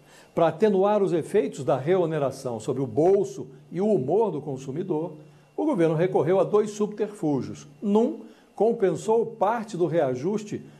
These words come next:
com um desconto concedido pela Petrobras nos preços dos combustíveis.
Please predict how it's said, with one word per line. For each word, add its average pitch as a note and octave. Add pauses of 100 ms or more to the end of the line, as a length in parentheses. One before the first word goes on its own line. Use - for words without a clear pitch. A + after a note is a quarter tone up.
(160)
com F3+
um G#3
desconto F#3
concedido F#3
pela C#3+
Petrobras D3+ (480)
nos G#3
preços D3+
dos E3
combustíveis. C#3+